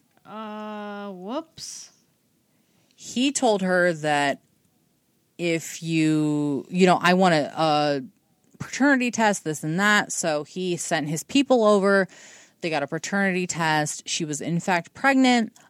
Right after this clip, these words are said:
Speaker 2: Um, so then he made her
Speaker 1: Wow.
Speaker 2: basically captive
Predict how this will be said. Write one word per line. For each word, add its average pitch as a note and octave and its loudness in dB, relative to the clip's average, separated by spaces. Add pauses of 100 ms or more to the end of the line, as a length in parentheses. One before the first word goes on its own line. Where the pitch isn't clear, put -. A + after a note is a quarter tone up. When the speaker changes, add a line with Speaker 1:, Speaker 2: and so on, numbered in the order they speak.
(120)
Speaker 2:
Um, D#3 -6 (160)
so F#3+ -4
then F3+ -4
he B3+ -6
made F#3+ -2
her D#3 -6
Speaker 1:
Wow. F3+ -18 (120)
Speaker 2:
basically G3 0
captive F#3+ -2